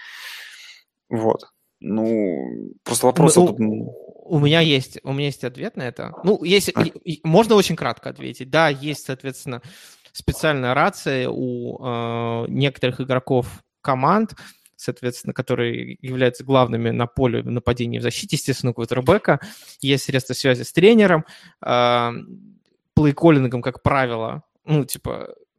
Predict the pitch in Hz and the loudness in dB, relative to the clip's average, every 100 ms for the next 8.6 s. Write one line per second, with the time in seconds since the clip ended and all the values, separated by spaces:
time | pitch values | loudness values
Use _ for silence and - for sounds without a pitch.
0 | _ _ _ _ - 127 117 120 127 - | _ _ _ _ -4 -4 -4 -6 -10 -10
1 | - - - 147 123 135 - - - 117 | -12 -12 -6 -4 -6 -10 -18 -10 -8 -8
2 | 123 117 131 151 160 160 175 240 170 139 | -6 -6 0 4 6 6 6 6 6 4
3 | - 147 147 131 131 127 120 - 127 - | 2 -2 -2 -2 -2 0 -2 -4 -8 -14
4 | - 120 - - 64 - - - - - | -12 -8 -6 -4 -4 -6 -14 -18 -20 -20
5 | - - 135 156 156 190 175 147 - 139 | -12 -10 4 6 8 8 8 6 0 -4
6 | - 156 147 127 131 139 - 127 120 _ | -2 -2 -2 -4 -4 -4 -8 -12 -14 _
7 | 127 170 247 196 143 117 120 - 131 127 | -6 -2 -2 -2 -6 -8 -10 -10 -8 -10
8 | - 120 120 - - - | -8 -10 -8 -8 -8 -12